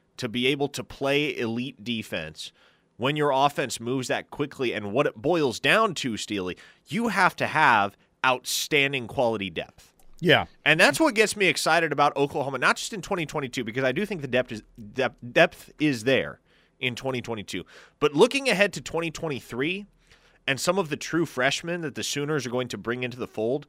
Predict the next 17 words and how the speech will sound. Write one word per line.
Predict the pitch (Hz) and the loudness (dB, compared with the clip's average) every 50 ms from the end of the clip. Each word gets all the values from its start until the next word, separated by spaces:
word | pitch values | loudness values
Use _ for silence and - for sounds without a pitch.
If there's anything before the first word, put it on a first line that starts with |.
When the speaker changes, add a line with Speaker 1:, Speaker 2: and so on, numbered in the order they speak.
| _ _ _ _ _ _ _ _ _ _ _ _ _ _ _ _ _ _ _ _ _ | _ _ _ _ _ _ _ _ _ _ _ _ _ _ _ _ _ _ _ _ _
Speaker 1:
guys | - - 151 165 160 | 4 6 6 6 6
that | - 156 - - | 4 0 2 4
are | 135 131 120 | 4 4 4
very | 107 98 98 98 - 156 165 170 175 175 180 180 - - | 4 0 -4 0 4 6 6 6 6 4 4 0 0 0
immediately | 147 131 127 135 143 151 147 156 165 - 147 151 147 | 0 0 0 0 -2 0 0 -2 -2 -2 -2 -2 -2
going | 127 135 143 135 135 131 | 0 0 0 0 -2 -2
to | 139 | -4
become | 123 127 113 - - 139 135 127 | -6 -6 -6 -6 -6 -6 -4 -2
rotational | 123 123 120 120 - 139 135 123 - 156 143 143 | 0 -2 -2 -2 -2 -4 -4 -4 -4 -4 -6 -6
contributors, | - 127 110 - - 123 120 127 139 139 143 156 147 - - - - | -8 -10 -10 -6 -4 -4 -4 -4 -2 -2 -2 -4 -4 -8 -12 -8 -2
I | 107 113 120 120 | 0 2 2 2
E | 107 - 120 113 110 101 - - - - _ _ | 0 -2 -4 -4 -4 -6 -8 -12 -20 -20 _ _
P | _ - 98 | _ -14 -12
J | 90 - 98 | -8 -4 -4
Adebawore, | 87 82 80 78 78 123 135 156 160 151 151 143 139 135 131 127 | -4 -4 -4 -4 -2 2 4 6 6 6 6 6 4 4 4 2
Colton | - - - - 87 76 78 | -2 -6 -8 -8 -10 -10 -6
Vasek, | - 120 131 139 143 135 - - 147 131 123 - | -2 0 2 2 2 2 0 -2 -4 -4 -6 -6